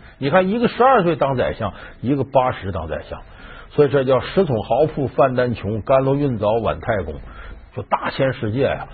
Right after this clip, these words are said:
人比人得气死人呐，人比人得死，货比货得扔。那相对来说呢，咱们刚才说姜太公，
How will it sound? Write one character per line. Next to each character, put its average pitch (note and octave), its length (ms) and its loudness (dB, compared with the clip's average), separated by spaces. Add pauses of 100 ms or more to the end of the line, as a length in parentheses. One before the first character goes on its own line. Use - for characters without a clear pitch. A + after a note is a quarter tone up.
(400)
人 A#2+ 200 -2
比 A#2+ 120 0
人 F#2 260 -4
得 G2+ 140 -2
气 - 240 -4
死 C#2+ 120 -8
人 - 220 -10
呐， - 120 -12 (260)
人 C#3 180 -2
比 C#3 60 0
人 C3+ 200 0
得 C3+ 200 0
死， D#2+ 220 -6
货 A#2+ 200 -2
比 F2+ 80 -2
货 F#2 220 -4
得 D2+ 80 -6
扔。 C#2 200 -8 (1000)
那 A3+ 120 4
相 C#4+ 340 2
对 D4+ 140 2
来 B2 200 2
说 E2+ 240 -4
呢， D#2+ 100 -8 (840)
咱 A2+ 100 2
们 C3+ 100 0
刚 C3+ 160 2
才 A#2 80 -2
说 A#2 120 0
姜 C#3 260 -2
太 C3 100 -6 (120)
公， C#2 80 -10